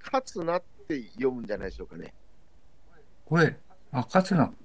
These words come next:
Speaker 1: 勝つな。
Speaker 2: あ、勝つなか。うん、あ、これ。
Speaker 1: まあ、な-、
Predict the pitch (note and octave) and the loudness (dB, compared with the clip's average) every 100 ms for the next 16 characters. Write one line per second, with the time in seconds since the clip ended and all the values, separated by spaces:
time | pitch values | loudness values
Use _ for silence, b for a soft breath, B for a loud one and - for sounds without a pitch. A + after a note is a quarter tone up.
0 | - - - - - F3+ F3+ C#3 G2 - | -20 -20 -20 -20 -2 -2 0 6 6 6
1 | - - - - - - - - - A#2 | -2 -20 -20 -20 -20 -18 -20 -10 2 2
2 | - - - G#3 E3 - F2 D2+ - - | 4 2 4 6 6 4 -4 -4 -8 2
3 | C3+ - - - - - - - - - | 2 2 -2 0 0 -4 -14 -20 -20 -14
4 | - - F#3 D#3 D#3+ | -4 6 8 10 8